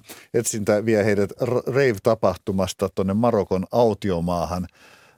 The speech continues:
Ää, ja nyt varoituksen sana kuuntelija-, kuuntelijoille, että tämä osa kannattaa kuunnella ehkä vasta nähtyään el-, elokuvan, koska voi tulla juonipaljastuksia ja, ja minulla ei ole mitään voimaa estää <laughs> sitä sellaisia tässä,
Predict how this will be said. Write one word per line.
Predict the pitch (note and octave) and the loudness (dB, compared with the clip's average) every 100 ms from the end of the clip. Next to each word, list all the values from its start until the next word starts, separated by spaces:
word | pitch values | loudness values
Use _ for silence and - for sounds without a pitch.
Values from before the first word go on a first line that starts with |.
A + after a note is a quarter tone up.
| - | -4
Ää, | G#2 | 0
ja | A2 C#3 | 2 2
nyt | F#3+ C3 | 0 2
varoituksen | E3+ E3+ A#2+ G#2 - G#2+ | 4 4 2 0 -2 -2
sana | G2 G2+ G2 | -2 -2 -2
kuuntelija-, | - D3+ B2 G#2+ G2+ F#2+ F#2+ - - | -2 -2 0 2 2 2 2 -2 -2
kuuntelijoille, | C#3 A#2 G2+ G2+ G2 G2 | -2 0 2 2 2 2
että | F#2+ G#2 | 0 -2
tämä | - A#2 G#2+ G2+ | 0 0 2 0
osa | A#2 G#2+ G2+ | -2 -4 -2
kannattaa | G2 F#2+ G2 G2 D#2 | -2 -2 -2 -2 -4
kuunnella | - A2+ G2+ G2 | -2 0 2 2
ehkä | F#2+ - G2+ G#2 | 0 0 -2 0
vasta | G#2+ - G#2 | -4 -2 0
nähtyään | A2 G#2+ - F#2+ G2 | 0 -2 -2 -2 0
el-, | B2 B2 | -2 -2
elokuvan, | B2+ G#2+ - F#2+ F#2 | 0 0 -2 -4 -2
koska | F#2 - G2+ - - _ | -4 -4 -6 -8 -16 _
voi | E3 D#3+ | 2 4
tulla | A2+ F#2+ G2 | 2 2 0
juonipaljastuksia | A#2 B2 G#2+ G2 G2+ G2 F#2 G#2 - - G2 F#2+ | 2 2 2 2 2 2 0 -4 -4 -2 0 0
ja, | F#2 - - - - - | 0 -4 -20 -20 -12 -2
ja | G#2+ | -2
minulla | B2 C3 A#2+ G2+ | 0 -2 2 2
ei | G2 | 2
ole | G#2 | 0
mitään | B2 A2 F#2 F2 | 0 0 0 0
voimaa | F#2+ F2 F2 F2+ | 0 0 -2 -2
estää | F#2+ - G#2+ F2 | -4 -2 -4 -4
<laughs> | |
sitä | - - - - D#3+ | -6 -8 -4 -2 0
sellaisia | B2 A2+ A2 A#2 G#2 | 0 0 0 0 -2
tässä, | G#2 G#2+ - | 0 -2 -4